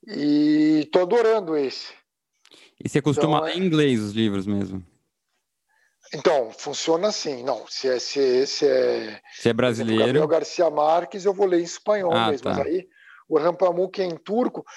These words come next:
Speaker 1: eu teria lido uma tradução em português.
Speaker 2: Uhum.
Speaker 1: É, não, não teria problema. É, lê, <clears throat> lê em português também, então, mas claro, se, se, se, se,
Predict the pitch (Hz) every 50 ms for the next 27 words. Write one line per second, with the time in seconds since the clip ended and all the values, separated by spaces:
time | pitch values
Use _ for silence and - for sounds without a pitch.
0 | - - - - - 262 262 381 - 247 226 208 175 170 160 151 170 160 165 165
1 | - - 170 160 135 - 156 143 - 151 139 135 135 123 117 107 - - - -
2 | - _ _ _ _ _ - 107 107 101 104 107 107 - 135 131 127 123 123 120
3 | 120 123 127 127 135 139 143 143 147 151 147 147 139 - 160 151 135 143 165 160
4 | - - 220 196 180 175 170 165 160 151 143 127 - - - - - - _ _
5 | 180 165 127 123 123 127 123 120 120 117 117 117 113 113 110 110 107 - - -
6 | - - - - _ _ _ _ _ _ - 139 139 139 127 127 123 123 120 -
7 | _ _ - - 170 165 147 143 135 131 131 131 - 151 - - - 156 143 143
8 | 143 143 139 131 131 - - - - - _ _ - - - _ _ _ - 147
9 | 143 143 139 139 131 131 123 117 - - 127 123 123 123 127 127 120 _ - -
10 | - - - 156 147 - - 190 165 139 - - - 143 131 123 - 143 139 127
11 | - - - 139 135 123 - - 139 135 123 117 110